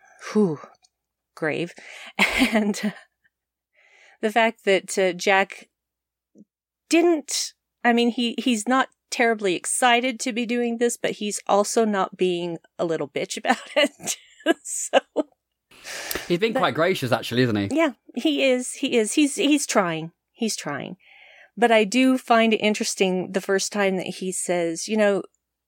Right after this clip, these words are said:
Speaker 1: "You, you don't have to do this. It, you, this isn't, you think this is a moment that I need." And I immediately thought, "Oh, hell no, honey. He needs this moment, not you,
Speaker 2: Mm.
Speaker 1: Jack.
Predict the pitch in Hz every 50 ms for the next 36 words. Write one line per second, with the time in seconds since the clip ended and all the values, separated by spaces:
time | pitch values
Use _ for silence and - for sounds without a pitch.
0 | _ _ _ _ _ _ _ _ _ _ - 196 214 233 - _ - 220 233 214
1 | 277 277 247 226 208 226 220 - - - 185 170 - - 196 196 180 165 135 180
2 | - - - 196 185 - 214 208 214 - 202 277 294 - - 320 285 285 285 254
3 | - - - - 233 233 - 311 311 247 226 269 262 - - - - - _ _
4 | _ _ _ _ - 226 214 - - 202 196 202 208 208 202 170 143 170 185 175
5 | - 190 196 190 190 190 180 170 165 175 160 165 180 180 175 180 185 180 170 -
6 | - 190 185 - 180 - - 262 262 - - 311 339 330 311 285 285 269 247 254
7 | 254 226 208 196 202 214 _ _ _ _ _ _ _ _ _ _ _ _ _ -
8 | - - 277 311 349 330 302 254 226 185 208 220 - 220 214 202 180 160 151 202
9 | 247 269 - 262 254 - - 135 - - 117 104 - -